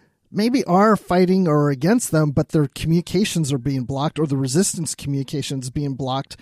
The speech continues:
and getting to them. And so no one really knows what's going on. The only way you know what's going on is actually showing up to the planet and see what's happening.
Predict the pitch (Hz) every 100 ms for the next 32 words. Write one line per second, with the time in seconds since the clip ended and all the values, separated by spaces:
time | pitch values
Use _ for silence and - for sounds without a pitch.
0 | - _ 165 151 156 156 - 208 202 139
1 | 147 - - _ 185 180 - 190 180 175
2 | 160 165 220 269 233 233 240 226 247 226
3 | 165 - - 175 151 120 110 71 110 _
4 | _ 170 226 254 220 226 202 226 208 185
5 | 180 - 175 160 180 208 165 151 160 -
6 | 143 - - 190 165 208 - 139 - 180
7 | 180 156 - 139 - 151 135 - 165 175
8 | 104 82